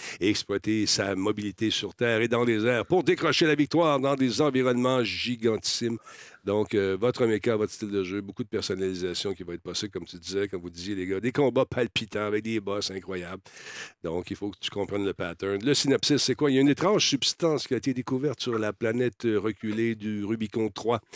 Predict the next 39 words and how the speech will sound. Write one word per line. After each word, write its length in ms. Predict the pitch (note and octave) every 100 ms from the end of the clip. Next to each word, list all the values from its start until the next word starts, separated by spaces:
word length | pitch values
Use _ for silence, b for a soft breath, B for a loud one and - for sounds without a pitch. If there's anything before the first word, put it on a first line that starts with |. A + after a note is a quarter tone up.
| B B B B -
En 140 | G3+
tant 240 | G#3 C#3
que 140 | C3+ B2+
source 480 | - D#3 C3 - B2+
d'énergie, 640 | A#2+ B2 B2+ A#2+ A2+ D3
elle 160 | D3 A2+
aurait 180 | A2+ E3+
pu 200 | A#3+ B3
permettre 520 | A#3 A3 A#3+ A#3+ G#3
d'incroyables 1000 | F#3+ A#3 A3 F3 F#3+ G3+ G3+ E3+ C#3+ C#3
avancées 420 | B2+ B2 A#2 D#3+
en 40 |
matière 440 | A2 G#2 - C3+ A2
de 140 | G2+
technologie 600 | F#2 G2 F#2+ F#2 F2 A2
et 40 | F#2+
de 100 | F2
communication, 720 | G2+ F#2+ F2+ F#2 E2+ - C#3+
mais 220 | C#3+ D3 - _ _ _
elle 120 | -
a 60 | D#2
provoqué 420 | F2 F#2 F#2 G#2+
une 200 | G2+ G2+
immense 380 | G#2+ G#2 G2+ G2
tempête 480 | G2+ F#2 G#2 G2+ A2+
de 180 | G#2 G#2+
feu 240 | - A2+
qui 140 | A2
a 40 | B2
ravagé 380 | C#3 C#3 B2 C#3+
la 140 | C3
planète, 400 | C3+ C#3+ D3+ -
les 240 | D3 D3
étoiles 500 | D#3 - D3+ D#3+ C#3+ - B B B
environnantes, 760 | - D#3 D#3+ D#3+ D#3+ F3 E3
laissant 640 | D#3+ E3 F3 - F3+ D#3+ C3+
dans 160 | C#3
son 180 | C3 D3
sillage 720 | B2+ - B2+ B2+ C3 A2+ F#2+